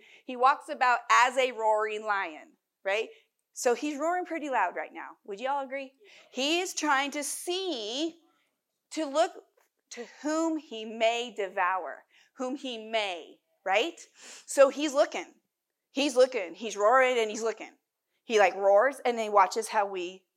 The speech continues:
react. And then he finds out who might be a possible victim, right? But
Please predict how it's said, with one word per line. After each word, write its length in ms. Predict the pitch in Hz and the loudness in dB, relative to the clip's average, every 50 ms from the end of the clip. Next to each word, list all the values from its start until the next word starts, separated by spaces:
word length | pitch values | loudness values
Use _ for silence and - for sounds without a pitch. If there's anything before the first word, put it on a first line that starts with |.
| _ _ _ - | _ _ _ -4
react. 540 | 359 415 508 554 440 - - - _ _ _ _ _ _ _ _ _ _ - - - - | -2 -2 0 0 -2 -4 -6 -8 _ _ _ _ _ _ _ _ _ _ -20 -16 -6 -4
And 140 | 240 240 233 | -2 0 0
then 120 | 226 233 | 0 -2
he 80 | 226 208 | -2 -4
finds 280 | - 247 240 247 247 | -6 -8 -6 -6 -4
out 220 | 320 302 220 160 - - _ _ | -4 -2 -2 -4 -6 -10 _ _
who 380 | - 185 180 190 226 247 269 - _ | -8 -6 -4 -4 -6 -8 -10 -14 _
might 360 | 202 170 160 160 165 208 214 - _ - | -10 -10 -10 -10 -10 -14 -18 -20 _ -20
be 220 | 165 156 160 156 - | -20 -20 -16 -14 -16
a 60 | - | -16
possible 580 | - - - - 156 147 - 226 214 262 285 285 | -16 -16 -16 -16 -16 -12 -10 -8 -6 -6 -6 -6
victim, 320 | 330 359 349 - 262 214 - _ _ _ _ _ _ _ - | -8 -10 -10 -10 -14 -14 -14 _ _ _ _ _ _ _ -8
right? 160 | 226 311 - _ _ _ _ _ _ _ _ _ _ _ _ _ _ _ _ | -8 -8 -8 _ _ _ _ _ _ _ _ _ _ _ _ _ _ _ _
But 280 | 285 311 349 240 185 | -4 -2 0 0 -2